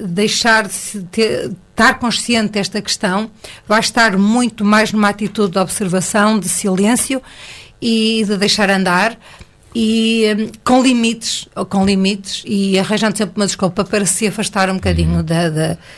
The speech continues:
Speaker 1: de, da situação.
Speaker 2: E agora vamos ao final do dia.
Speaker 1: No final do dia, queridos ouvintes, é um momento de reflexão,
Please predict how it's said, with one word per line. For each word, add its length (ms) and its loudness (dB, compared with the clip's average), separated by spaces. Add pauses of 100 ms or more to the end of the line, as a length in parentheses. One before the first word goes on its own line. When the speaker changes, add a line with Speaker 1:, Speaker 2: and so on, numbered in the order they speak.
(260)
Speaker 1:
de, 280 -2
da 100 2
situação. 720 -4
Speaker 2:
E 100 2
agora 200 2
vamos 240 0
ao 40 0
final 280 -2
do 140 -4
dia. 80 2
Speaker 1:
No 100 4
final 300 4
do 120 -2
dia, 420 0 (300)
queridos 260 0
ouvintes, 400 2
é 80 4
um 60 4
momento 280 2
de 80 -14
reflexão, 680 -2